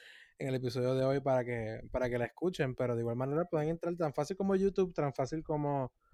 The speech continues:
como buscar, eh, en el archivo del I C P por internet, que están, ellos recientemente publicaron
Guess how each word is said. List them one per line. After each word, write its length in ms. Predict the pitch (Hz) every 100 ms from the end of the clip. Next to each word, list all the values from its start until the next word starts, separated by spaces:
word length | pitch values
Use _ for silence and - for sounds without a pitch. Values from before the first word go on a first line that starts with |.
| - - -
como 260 | 135 131
buscar, 760 | 123 120 - 123 131 151 156 -
eh, 640 | 147 135 131 127 123 113 110 - _ -
en 100 | 143
el 120 | 139
archivo 420 | 127 - 131 143
del 140 | 147 147
I 40 |
C 140 | -
P 160 | 143 147
por 180 | 156 143
internet, 460 | 135 135 139 180 -
que 360 | 131 120 120
están, 400 | 117 - 117 123 -
ellos 640 | 123 120 135 135 131 117
recientemente 920 | 139 - 120 131 131 131 - 127 117 _ _ - - _ _ -
publicaron 580 | 139 127 120 120 127